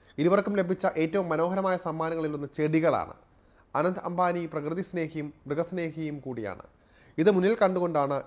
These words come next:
ഈ ഒരു സമ്മാനം അനന്തിന് കിട്ടിയിരിക്കുന്നത്. മറ്റേത്, ഏഹ്, വിലപിടിപ്പുള്ള വസ്തുക്കളെക്കാളും അനന്തിന് പ്രിയമായത് ഇതാണെന്നും റിപ്പോർട്ടുകളുണ്ട്. ബോളിവുഡ് നടൻ ജാക്കി ഷ്രോഫാണ് ഈ സമ്മാനം നൽകിയത്.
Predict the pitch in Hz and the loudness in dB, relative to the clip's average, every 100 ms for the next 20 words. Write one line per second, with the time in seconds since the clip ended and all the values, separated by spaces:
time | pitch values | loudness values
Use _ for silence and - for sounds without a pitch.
0 | - 147 180 165 139 131 131 131 127 - | -8 -2 -2 -2 -6 -4 -4 -4 -8 -12
1 | - 143 139 135 123 127 127 107 95 - | -4 -2 -2 -6 -8 -6 -6 -6 -12 -14
2 | - - - _ - - 147 147 160 175 | -18 -20 -20 _ -20 -2 -2 2 2 2
3 | 185 175 - _ 127 135 127 143 160 175 | 0 -2 -12 _ 0 2 4 4 2 2
4 | 175 170 160 156 147 - 156 156 156 147 | -2 0 2 2 0 -4 -2 -2 2 2
5 | 139 135 135 143 147 143 139 180 190 156 | 0 -2 -6 -4 -6 -4 0 2 2 2
6 | 139 - 135 147 135 127 123 117 - 127 | 0 -4 -2 0 0 -4 -6 -10 -12 -8
7 | 127 113 101 95 - - _ - _ - | -8 -6 -8 -8 -12 -14 _ -20 _ -20
8 | - - 156 185 202 180 180 170 131 170 | -12 4 6 6 6 2 0 -2 2 2
9 | - 220 - 175 165 151 120 87 - _ | 2 -6 0 0 2 0 0 -6 -10 _
10 | _ _ - 202 - 156 147 131 127 - | _ _ -8 -4 0 0 0 -2 -6 -8
11 | 147 143 107 95 | -6 -4 -6 -10